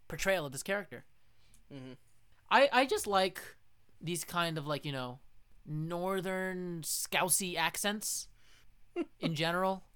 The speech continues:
Speaker 1: So that just might be improving my opinion of this character.
Speaker 2: <laughs> All right, moving on.
Speaker 1: Sure.
Speaker 2: We have David Garrison as Bruce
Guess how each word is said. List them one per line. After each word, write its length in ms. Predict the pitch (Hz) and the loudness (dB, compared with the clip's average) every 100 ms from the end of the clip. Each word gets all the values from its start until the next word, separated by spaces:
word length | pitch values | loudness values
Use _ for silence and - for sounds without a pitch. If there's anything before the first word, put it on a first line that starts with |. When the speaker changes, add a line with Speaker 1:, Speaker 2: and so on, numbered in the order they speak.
| 240 - - - | -6 -8 -20 -6
Speaker 1:
So 120 | - | 4
that 140 | 202 196 | 4 4
just 120 | 170 | 0
might 180 | 180 156 | -2 0
be 120 | 160 | -2
improving 360 | 143 160 143 | -2 -2 -4
my 120 | 135 127 | -4 -6
opinion 340 | - 123 120 | 2 2 2
of 60 | 117 | -2
this 140 | 117 | -6
character. 360 | 120 107 - - - - - - - - - - - - | -6 -10 -12 -18 -20 -20 -20 -20 -20 -20 -20 -20 -16 -10
Speaker 2:
<laughs> 40 | 247 - 160 - - - - - - - - - - - - - - | -10 -10 -14 -18 -20 -20 -20 -20 -18 -18 -20 -20 -20 -18 -18 -4 8
All 120 | 185 | 10
right, 260 | 151 127 - | 10 8 2
moving 640 | 175 196 254 208 180 143 | 8 10 10 10 8 6
on. 640 | - 147 135 120 117 120 123 - - - | 2 4 6 4 0 -4 -10 -18 -20 -16
Speaker 1:
Sure. 380 | - 165 135 - - - - - - - | -6 -4 -4 -6 -18 -20 -20 -18 -18 -8
Speaker 2:
We 140 | 151 156 | 0 6
have 320 | 175 160 139 156 151 | 10 10 8 -4 2
David 460 | 170 208 226 190 | 8 10 10 6
Garrison 760 | 151 147 156 175 196 185 214 214 - - - - | 6 8 8 6 2 2 0 -6 -12 -20 -14 0
as 460 | 147 139 139 135 - - - - | 4 6 4 0 -8 -14 -18 -16
Bruce 680 | 147 151 143 151 165 196 - | -10 -10 -4 0 2 2 0